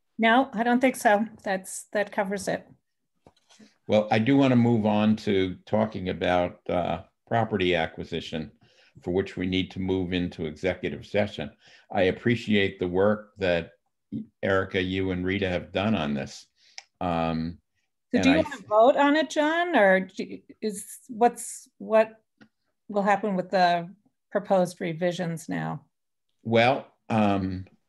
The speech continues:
Speaker 1: Or do you want to do that at the next meeting?
Speaker 2: I think we should do it at the next meeting. Um, there's, uh, again, uh, I think it was number eight, which we talked about broadening, not to make it so narrow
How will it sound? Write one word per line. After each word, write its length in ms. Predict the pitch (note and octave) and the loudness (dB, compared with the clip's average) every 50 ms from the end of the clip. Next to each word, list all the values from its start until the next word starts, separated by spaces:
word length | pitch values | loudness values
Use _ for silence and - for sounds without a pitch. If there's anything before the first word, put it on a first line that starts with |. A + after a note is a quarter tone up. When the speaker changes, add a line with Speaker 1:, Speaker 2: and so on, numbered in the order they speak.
| _ _ _ _ _ _ _ _ | _ _ _ _ _ _ _ _
Speaker 1:
Or 60 | F3+ E3+ | -12 -8
do 80 | F#3+ | -6
you 40 | F#3 | -4
want 120 | F#3 F#3 | -4 -4
to 60 | F3 E3+ | -4 -4
do 140 | F3+ F3+ E3 | -4 -4 -2
that 180 | F3 E3 D#3+ | 0 -2 -2
at 120 | E3+ E3+ - | -2 -6 -10
the 60 | F3 | -8
next 320 | E3+ E3 E3+ F3 - - | -6 -6 -8 -8 -12 -14
meeting? 360 | F#3+ F3 E3 F#3 F#3 F#3 F#3 - _ _ _ _ _ _ _ _ _ _ _ - | -14 -8 -6 -4 -4 -4 -4 -8 _ _ _ _ _ _ _ _ _ _ _ -4
Speaker 2:
I 120 | G#2+ A2+ | -2 -2
think 380 | G#2+ - - - E3 F3 E3+ - | -2 -4 -4 -2 -2 -2 0 0
we 100 | D#3+ B2+ | -2 -4
should 220 | - - G#2+ G2+ | -2 -4 -4 -2
do 180 | - A#2 A2+ A2+ | 0 2 4 4
it 80 | G#2+ G#2+ | 4 4
at 140 | G2+ - | 2 0
the 80 | - F#2+ | -2 -2
next 360 | F#2+ G2 G#2 G#2 - - - | -2 -2 -2 -2 -6 -6 -2
meeting. 520 | G#2 G#2 G#2 G#2+ G2+ G#2 G#2 G#2 G#2 - - _ _ _ _ _ _ _ _ - | 2 4 4 4 4 2 2 0 -2 -4 -8 _ _ _ _ _ _ _ _ -4
Um, 680 | A2 G2 F#2+ F#2+ F#2+ F#2+ F2+ F#2 F#2 F2+ F2+ F2 F2 - - | -2 0 0 2 2 2 2 0 0 -2 -2 -6 -8 -10 -10
there's, 460 | - F#2 F#2+ F#2+ F#2+ F#2+ F#2 - - | -4 -2 0 2 2 0 -2 -4 -2
uh, 420 | F#2+ F#2 F2+ F2 F2 E2+ F2+ F2+ F#2 - _ _ _ _ _ _ _ _ _ - | 0 0 2 2 2 0 0 -4 -8 -12 _ _ _ _ _ _ _ _ _ -14
again, 600 | - F2+ - A2 G#2+ G#2 F#2+ F#2 F#2 F2 - - _ _ - | -10 -4 -2 0 2 2 2 0 -2 -4 -6 -12 _ _ -10
uh, 640 | - G2+ F2 F2 F2+ F2 E2+ E2 E2+ E2 E2+ F2 F2 F2 E2 E2+ - - - - | -6 -4 -4 -2 -2 -2 -2 -2 -2 -2 -4 -4 -6 -6 -8 -12 -16 -20 -20 -18
I 20 | - | -12
think 160 | - A#2 G#2+ | -10 -6 -4
it 40 | G#2+ | -4
was 240 | F#2 F2 F2+ - - | -2 -4 -4 -4 -4
number 360 | G#2+ G2 F#2+ F#2 F#2+ F2 - - | -2 -2 -2 -2 -2 -4 -4 -4
eight, 400 | F#2+ F#2 G2 G#2 A2 - - _ _ _ _ _ _ _ _ - | -2 0 2 2 0 -2 -6 _ _ _ _ _ _ _ _ -8
which 240 | - G2+ G#2+ - | -8 -6 -6 -6
we 100 | - G2 | -6 -8
talked 380 | F#2 - - F#2+ F#2 F2+ - - | -4 -2 0 0 0 -2 -4 -6
about 400 | F#2 E2+ F2 F2 F2 E2+ E2 - | -6 -2 0 2 2 2 0 -4
broadening, 640 | - G2+ F#2+ G2 G2 G2 G2+ G2+ G#2 G2+ G2 F#2+ F#2+ | -4 -2 0 0 0 0 0 -2 -2 -2 -2 -4 -4
not 300 | F#2+ F2+ F2+ F#2 - - - | -4 -4 -4 -4 -6 -10 -12
to 280 | - - F2+ F#2 F#2 - - | -8 -6 -4 -4 -6 -6 -6
make 220 | F#2+ F#2+ F#2 F2+ F2+ | -6 -6 -4 -4 -6
it 120 | E2+ - | -10 -10
so 200 | - - F#2 F2+ | -8 -6 -4 -4
narrow 540 | E2+ E2+ F2+ F#2 F#2 F#2 F#2 F2+ F2+ - | -2 -2 -2 0 0 0 -2 -2 -4 -8